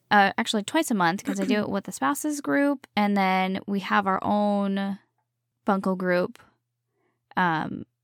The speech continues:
Speaker 1: that we do b-, Bunko, obviously. Good God, Jen. Anyway,
Speaker 2: <laughs>
Speaker 1: <laughs> um, so since, like, I don't know, October, we've been playing Bunko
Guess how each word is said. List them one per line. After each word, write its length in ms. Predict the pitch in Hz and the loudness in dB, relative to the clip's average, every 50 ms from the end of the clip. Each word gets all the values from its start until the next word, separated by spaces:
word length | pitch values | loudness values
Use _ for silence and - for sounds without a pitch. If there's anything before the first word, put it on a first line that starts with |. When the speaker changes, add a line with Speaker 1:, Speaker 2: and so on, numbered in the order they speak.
| _ _ _ - | _ _ _ -2
Speaker 1:
that 160 | 202 202 175 | 0 0 0
we 100 | 185 190 | 0 0
do 320 | 175 180 180 180 180 - - _ _ _ - | -2 -2 -2 -4 -6 -8 -10 _ _ _ -16
b-, 60 | 196 220 - - _ _ | -16 -16 -16 -20 _ _
Bunko, 680 | - 196 190 180 - 156 - - - - - - 196 202 - _ _ - | -14 -14 -10 -8 -6 -6 -6 -8 -10 -10 -8 -8 -8 -8 -10 _ _ -12
obviously. 640 | - 170 185 220 220 208 - - - - - 214 - _ _ | -12 -12 -12 -14 -16 -16 -18 -20 -18 -18 -18 -18 -20 _ _
Good 220 | - 208 202 - - | -16 -14 -14 -14 -14
God, 360 | - - - - - - - _ _ _ _ _ | -14 -14 -14 -14 -16 -16 -18 _ _ _ _ _
Jen. 340 | - - - - - - 190 - _ _ _ _ _ - | -14 -12 -12 -12 -12 -12 -14 -14 _ _ _ _ _ -2
Anyway, 480 | 220 214 202 175 - - 85 - 208 220 - - | -2 0 0 0 0 0 -2 -4 -4 -6 -4 -4
Speaker 2:
<laughs> 400 | 202 247 220 - - - - - - _ - | -2 -2 -4 -4 -10 -20 -20 -20 -16 _ 4
Speaker 1:
<laughs> 0 | |
um, 500 | 247 302 277 262 262 269 262 220 220 220 - - - - - - - | 6 8 10 10 8 8 8 4 2 0 -4 -8 -18 -20 -20 -16 -6
so 380 | - - 247 220 208 190 175 - - - - - _ _ _ _ - | 2 6 8 8 8 8 6 2 -6 -16 -20 -20 _ _ _ _ -12
since, 400 | - - 220 214 208 208 - - | -2 0 2 2 2 0 -2 -2
like, 320 | 196 180 185 180 175 - | -2 0 0 -2 -2 -2
I 80 | 185 185 | -2 -2
don't 100 | 175 170 | 0 0
know, 120 | 175 170 | 0 0
October, 640 | 175 175 - - - 196 190 190 196 175 156 156 185 | 0 0 -2 0 2 2 4 4 6 4 4 4 2
we've 200 | 190 190 190 190 | 2 0 0 0
been 140 | 185 190 | -2 -4
playing 260 | 185 196 190 185 180 175 | -2 -2 0 -2 -2 -2
Bunko 680 | 175 165 - 175 - 170 165 160 160 170 170 170 170 | -2 -4 -4 -4 -4 -4 -2 -2 -4 -4 -6 -8 -10